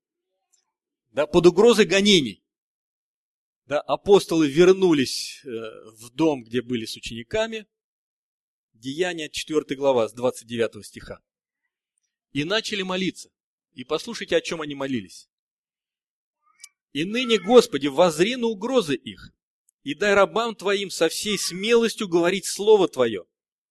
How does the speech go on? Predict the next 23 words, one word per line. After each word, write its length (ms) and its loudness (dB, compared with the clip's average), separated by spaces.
тогда 360 0
как 280 0
Ты 340 -6
простираешь 720 0
руку 320 -4
Твою 300 -4
на 240 -4
исцеление 720 -4
и 140 -10
на 100 -10
соделание 580 -4
знамений 480 -8
и 200 -12
чудес 640 -4
именем 480 -6
святого 500 -4
Сына 340 -8
Твоего 360 -4
Иисуса. 360 -12
И 140 -4
по 120 -6
молитве 540 -2
их 280 -2